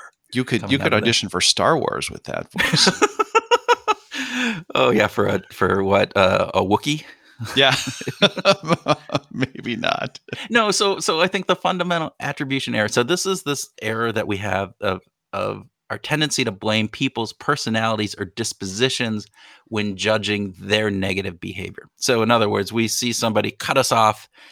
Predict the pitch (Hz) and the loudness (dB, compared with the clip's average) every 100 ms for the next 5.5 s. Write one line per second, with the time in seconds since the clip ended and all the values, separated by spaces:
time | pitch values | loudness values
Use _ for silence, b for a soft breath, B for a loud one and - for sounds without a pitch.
0 | b - 110 104 104 104 104 - - 110 | b 0 2 2 0 -2 -6 -12 -8 -4
1 | 107 98 101 101 101 107 101 101 98 98 | -2 0 0 2 2 4 4 2 0 0
2 | 107 104 101 101 98 101 104 101 107 113 | 2 2 2 -2 -4 -2 0 0 0 -2
3 | 123 - 98 _ - 190 - 104 98 - | -2 -4 -8 _ -2 -2 -4 -6 -6 -10
4 | - 113 120 135 - 123 131 104 - - | -2 0 2 0 -4 -4 -2 -2 -4 -6
5 | 156 135 - 117 | -2 -2 -2 -4